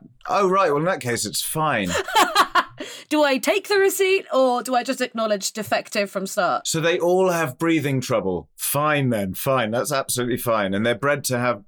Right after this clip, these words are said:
Speaker 1: breathing difficulties. Okay, no problem then.
Speaker 2: They
Speaker 1: Thanks,
Speaker 2: have
Speaker 1: okay.
Speaker 2: so much wrong. Like, they're more likely to get, like, cancer. They're more likely to get lung problems. Like,
Speaker 1: Hmm.
Speaker 2: they are the most broken animals.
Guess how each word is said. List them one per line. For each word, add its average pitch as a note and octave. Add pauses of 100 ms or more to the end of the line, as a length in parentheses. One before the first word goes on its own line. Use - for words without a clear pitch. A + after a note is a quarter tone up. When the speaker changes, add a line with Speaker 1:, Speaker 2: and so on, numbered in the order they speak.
Speaker 1:
breathing G#2
difficulties. F#2
Okay, B2
no C3+
problem A#2+
then. C3+ (160)
Speaker 2:
They C#4+
Speaker 1:
Thanks, E4
Speaker 2:
have C#3
Speaker 1:
okay. A#2 (100)
Speaker 2:
so D4+
much D4
wrong. D4
Like, B3+
they're C4+
more D#4 (140)
likely B3+
to A3+
get, A3
like, -
cancer. D4+
They're E4
more A#3
likely G3+
to G3
get F3+
lung B3+
problems. C4
Like, A3
Speaker 1:
Hmm. G3+ (100)
Speaker 2:
they C#4
are D#4
the D4
most C4
broken A#3+
animals. E3